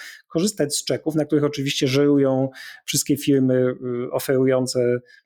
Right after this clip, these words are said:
co się robi z czekiem, nie wiem, realizuje, realizowaniem czeków i po prostu to, że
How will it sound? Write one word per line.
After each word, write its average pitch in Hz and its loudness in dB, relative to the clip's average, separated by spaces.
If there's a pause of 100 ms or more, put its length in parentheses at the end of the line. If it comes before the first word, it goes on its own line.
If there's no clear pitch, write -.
(120)
co 131 -8
się 117 -6
robi 113 -12
z - -14
czekiem, 120 -8
nie 123 -10
wiem, 127 -14
realizuje, 135 0 (380)
realizowaniem 127 0
czeków 175 -2 (120)
i 160 -2
po 165 -6
prostu - -4
to, 175 0
że 143 2